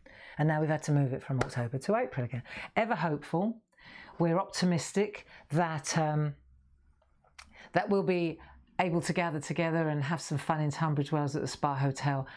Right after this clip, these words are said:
next April. So, but we thought, "Ah, this is getting a bit gutty, really, you know, not being able to get together." So we said, "Right," we said, "we're gonna have a party online." And so on, uh, on my face,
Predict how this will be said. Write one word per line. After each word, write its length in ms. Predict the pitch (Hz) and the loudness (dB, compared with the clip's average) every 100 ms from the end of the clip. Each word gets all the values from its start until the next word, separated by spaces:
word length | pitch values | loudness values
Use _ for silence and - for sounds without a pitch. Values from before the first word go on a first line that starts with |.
| - - - | -20 -10 -2
next 320 | 131 - - - | -2 -2 -8 -4
April. 400 | 123 117 - 113 - - - - - - | -4 -4 -6 -8 -8 -18 -18 -18 -18 -4
So, 420 | - 202 294 - - | 2 2 2 0 0
but 80 | |
we 100 | 285 | 2
thought, 380 | 226 254 240 - _ - | 2 2 0 -4 _ -6
"Ah, 220 | 190 196 | -2 0
this 140 | 190 - | 0 0
is 100 | 190 | 0
getting 220 | 202 170 | 0 0
a 20 | |
bit 160 | 170 - | 0 0
gutty, 320 | 226 - 226 | -2 0 0
really, 480 | 175 123 120 151 180 - - - - | 0 0 0 -2 -2 -10 -20 -10 0
you 100 | 165 | 2
know, 180 | 143 | 4
not 200 | 151 165 | 4 2
being 160 | 156 151 | 2 2
able 180 | 147 135 | 2 0
to 140 | - | -4
get 180 | - - | -6 -6
together." 420 | - 135 120 135 160 - - - | -4 -4 0 -2 -2 -10 -20 -18
So 160 | - 233 | -2 0
we 120 | 233 | 2
said, 240 | 226 247 | 0 0
"Right," 300 | 285 202 123 - _ - _ - - - - _ _ - | 2 0 -2 -6 _ -20 _ -20 -20 -20 -20 _ _ -6
we 80 | - | -2
said, 220 | 139 156 | 2 2
"we're 60 | 131 | 4
gonna 180 | 139 139 | 4 4
have 120 | 147 | 2
a 40 | |
party 400 | 170 170 131 - | 0 0 0 0
online." 480 | 139 143 131 123 127 - - - - | 2 2 2 0 -4 -8 -16 -18 -2
And 160 | 156 147 | 0 2
so 420 | 170 151 147 143 - - - | 2 2 2 0 -4 -16 -2
on, 420 | 165 165 165 160 | 0 2 2 0
uh, 340 | - 156 151 151 | 2 0 0 0
on 160 | 175 180 | 2 2
my 240 | 175 185 202 | 2 0 -2
face, 400 | - 214 208 | -2 -4 -4